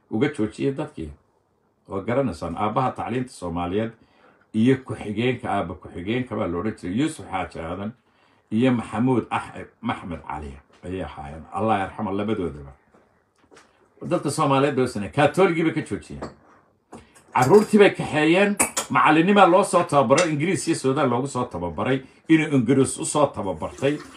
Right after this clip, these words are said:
inuu maxay haytay, uu, uu sameeyo, uu sameeyo, een, maxay haytay, inuu sameeyo. Macallinimo Kaatooliga u dhigta carruurta. Adduunka Afrika oo dhanna Catholic school mooye wax kale kamuu samayn Ingiriis. Sidee uga badbaadiyeen raggaasi?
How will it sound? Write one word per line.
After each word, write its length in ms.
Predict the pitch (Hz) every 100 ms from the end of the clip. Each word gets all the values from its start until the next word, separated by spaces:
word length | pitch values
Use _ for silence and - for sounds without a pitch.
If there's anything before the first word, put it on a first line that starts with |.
| -
inuu 260 | 160 160 139
maxay 260 | 107 -
haytay, 380 | 127 110 - 139 110 -
uu, 160 | 104 95 85 104
uu 180 | 98 98
sameeyo, 720 | - 127 117 123 123 160 160 - - - - -
uu 80 |
sameeyo, 600 | 110 123 110 110 107 123 120
een, 160 | 95 82
maxay 200 | - 120
haytay, 380 | 92 85 104 82 - - - _ -
inuu 220 | 123 113
sameeyo. 520 | 104 92 87 95 113 117 _ _ _ _ _
Macallinimo 500 | - 127 127 147 165
Kaatooliga 560 | 185 151 143 190 196 147
u 80 | 165
dhigta 200 | 117 -
carruurta. 420 | 98 101 151 - - _ _ _ -
Adduunka 420 | 147 143 220 208 214
Afrika 300 | 208 156 190
oo 80 |
dhanna 200 | 190 185
Catholic 540 | 180 156 143 175 185 127
school 260 | - 175
mooye 180 | 156 160
wax 160 | 165 165
kale 200 | 139 139 139
kamuu 180 | 131 135
samayn 260 | - 117 95
Ingiriis. 380 | 76 76 - _ _ _ _ _
Sidee 260 | - 143 175
uga 160 | 151
badbaadiyeen 580 | 139 117 107 95 104 104
raggaasi? 440 | 120 92 80 -